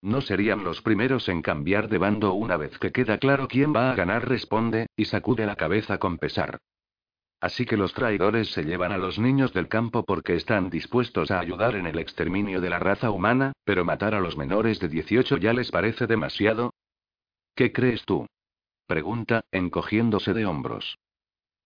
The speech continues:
"Creo que estamos bien jodidos si los que tienen las armas han decidido ayudar a los malos". "Podría equivocarme", comenta, aunque no parece pensarlo de verdad. "A lo mejor son visi, perdón, otros, no sé,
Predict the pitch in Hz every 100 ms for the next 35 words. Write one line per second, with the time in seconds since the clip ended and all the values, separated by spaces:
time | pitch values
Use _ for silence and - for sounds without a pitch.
0 | _ - 107 120 - 85 - 113 123 117
1 | 78 104 110 - 92 131 120 - 95 82
2 | - 87 117 127 123 104 87 127 113 104
3 | 98 98 92 - 76 107 104 104 90 104
4 | 113 95 85 90 64 55 - - _ _
5 | _ _ _ _ _ _ 95 95 120 110
6 | 98 101 85 82 113 95 90 87 110 123
7 | 117 113 - 82 80 87 104 87 113 123
8 | 120 95 82 92 104 95 82 73 73 -
9 | _ _ _ _ _ 92 90 85 78 127
10 | 135 107 78 76 98 131 120 _ 101 85
11 | 110 117 - 98 110 120 117 123 - -
12 | - 107 110 110 131